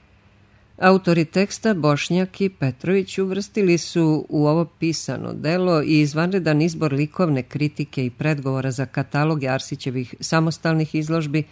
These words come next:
kao i beleške o učešćima na kolektivnim izložbama Beogradskog grafičkog kruga, te ulusovih izložbi u Beogradu, Čačku, Somboru, Banja Luci, Zagrebu, Ljubljani i Skoplju,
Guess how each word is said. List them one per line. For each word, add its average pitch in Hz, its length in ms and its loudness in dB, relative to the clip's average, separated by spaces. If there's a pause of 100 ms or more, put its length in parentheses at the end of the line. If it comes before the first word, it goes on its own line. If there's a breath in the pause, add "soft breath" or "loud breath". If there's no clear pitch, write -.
(480 soft breath)
kao 196 180 6
i 165 80 6
beleške 160 540 0
o 147 40 4
učešćima 170 640 0
na 156 120 2
kolektivnim 151 680 2
izložbama 151 720 2
Beogradskog 139 720 -2
grafičkog 139 560 -4
kruga, 151 400 0 (560 soft breath)
te 196 140 6
ulusovih 175 600 2
izložbi 127 540 -4 (140)
u 135 80 -4
Beogradu, 135 600 -2
Čačku, 139 480 -4
Somboru, 143 520 -2 (120)
Banja 151 280 2
Luci, 143 400 0
Zagrebu, 135 480 -2
Ljubljani 135 500 -2
i 123 40 -6
Skoplju, 170 540 -4